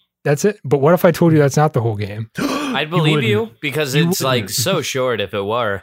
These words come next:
Speaker 1: <laughs> Uh, it's not the end of the game. You reawaken eight years, ten,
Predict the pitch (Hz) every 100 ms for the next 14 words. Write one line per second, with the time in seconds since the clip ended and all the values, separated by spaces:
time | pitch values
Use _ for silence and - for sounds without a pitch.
0 | _ - - 214 - - 220 143 190 -
1 | - - - - _ _ _ _ _ _
2 | _ _ _ _ - - - 170 - _
3 | _ - _ _ _ _ _ - 135 131
4 | - 135 165 147 127 117 110 101 123 139
5 | 139 135 202 240 156 135 135 147 - _
6 | _ _ - 147 160 143 139 135 - _
7 | - 143 165